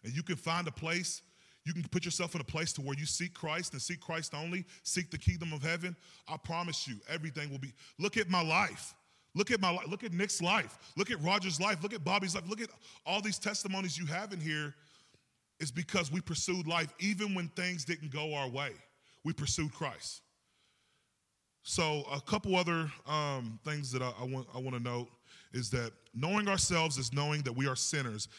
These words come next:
in need of a Savior. And in order for us to become new, we must belong to Christ.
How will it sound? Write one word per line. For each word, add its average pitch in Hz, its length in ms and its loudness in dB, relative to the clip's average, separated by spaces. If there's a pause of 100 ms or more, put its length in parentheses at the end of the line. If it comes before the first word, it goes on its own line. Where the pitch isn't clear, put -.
in 131 100 0
need 135 140 2
of 127 80 0
a 120 60 -2
Savior. 113 500 0 (1200)
And 139 120 2
in 143 180 2
order 180 240 4
for 165 160 0
us 156 120 4
to 156 100 0
become 151 480 2
new, 127 360 4 (360)
we 135 80 0
must 135 260 -4
belong 127 300 -4
to 131 120 -8
Christ. - 520 -10